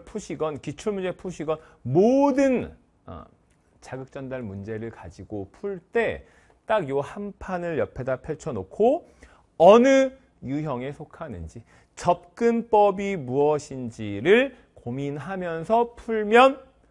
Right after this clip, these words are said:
실력이 올라갑니다. 자, 그거를 잠깐 소개할게. 자, 이제 자극 전달이라고 하면 제일 중요한 게 뭐야? 유형 분석하고 그 유형별로 접근 방식이 무엇인지 정리해보는,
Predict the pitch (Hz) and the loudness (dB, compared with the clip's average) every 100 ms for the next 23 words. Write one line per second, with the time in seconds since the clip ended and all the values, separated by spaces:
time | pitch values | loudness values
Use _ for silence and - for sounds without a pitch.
0 | _ _ _ - 135 107 104 90 - - | _ _ _ -14 -10 -10 -10 -12 -16 -20
1 | - - _ _ _ _ 92 143 143 160 | -20 -20 _ _ _ _ -10 -6 -4 -4
2 | 110 117 139 156 156 147 135 139 214 277 | -6 -10 -8 -4 -4 -2 0 2 2 -2
3 | _ - - - - 170 175 135 175 226 | _ -20 -20 -10 2 2 2 2 4 4
4 | 254 233 233 226 185 185 190 214 196 180 | 2 4 4 4 2 0 0 0 0 2
5 | 190 160 101 - 262 247 214 202 190 123 | 2 0 -4 0 2 2 -2 -4 -2 -2
6 | 151 - _ - 165 214 202 160 151 160 | -4 -6 _ -8 -2 -2 -2 -6 -8 -6
7 | 135 143 214 127 - _ 208 214 190 139 | -4 -2 -2 -4 -6 _ 2 4 4 2
8 | 170 202 202 180 180 175 180 - 131 - | 2 2 0 0 2 2 -2 -6 -12 -6
9 | 208 202 190 180 180 175 135 147 143 139 | -4 -2 -2 -4 -6 -6 -2 -4 -4 -10
10 | 135 - 123 156 196 202 180 120 98 78 | -12 -12 -8 -6 -2 -2 -2 -4 -6 -10